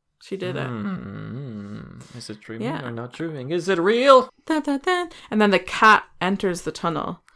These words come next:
Speaker 1: Um, so now he can, like, top-, I don't think we see him go through, but
Speaker 2: Yeah.
Speaker 1: he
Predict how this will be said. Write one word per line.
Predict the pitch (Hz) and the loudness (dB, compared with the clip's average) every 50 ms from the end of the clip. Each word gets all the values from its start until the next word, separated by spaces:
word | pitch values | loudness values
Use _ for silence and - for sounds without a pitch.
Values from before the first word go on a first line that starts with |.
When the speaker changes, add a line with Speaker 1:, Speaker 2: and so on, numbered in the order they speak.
| - - - _ _ _ _ _ - | -20 -20 -20 _ _ _ _ _ -4
Speaker 1:
Um, | - 175 170 165 165 170 | -2 0 0 0 0 -2
so | - - 180 | -2 -2 -2
now | 175 170 170 185 | 0 0 0 0
he | 190 165 160 151 | 0 0 -2 -2
can, | - - 170 160 | -4 -6 -4 -4
like, | 156 151 - - - - | -4 -4 -6 -8 -12 -12
top-, | - - 190 - - | -4 0 0 2 4
I | 190 196 | 4 4
don't | 214 240 | 4 4
think | 262 269 247 | 2 2 0
we | 220 | -2
see | 214 - - 202 | -2 -2 -2 -2
him | 202 214 190 | 0 0 0
go | 185 180 175 | 0 0 0
through, | 190 - - 196 190 190 | 0 0 0 0 0 0
but | 175 160 - - - _ _ _ _ _ _ - | -2 -4 -4 -6 -12 _ _ _ _ _ _ -14
Speaker 2:
Yeah. | - - - _ _ _ _ - | -14 -14 -14 _ _ _ _ -20
Speaker 1:
he | - - - - 208 196 196 196 190 185 175 175 175 - - - | -18 -12 -8 -4 -2 -2 -2 -2 -2 -4 -4 -6 -6 -8 -10 -14